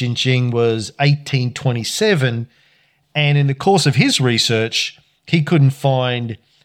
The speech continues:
any mention of it or of Bodhidharma before the nineteenth century, or Bodhidharma's association with it before the nineteenth century.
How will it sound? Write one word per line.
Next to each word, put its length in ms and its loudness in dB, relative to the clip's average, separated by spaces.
any 280 2
mention 720 2
of 680 0
it 420 0
or 260 4
of 200 -4
Bodhidharma 840 -2
before 380 0
the 80 -4
nineteenth 520 -2
century, 480 -6
or 100 6
Bodhidharma's 580 -2
association 720 -2
with 160 -10
it 100 -12
before 260 -6
the 80 -8
nineteenth 460 -12
century. 400 -18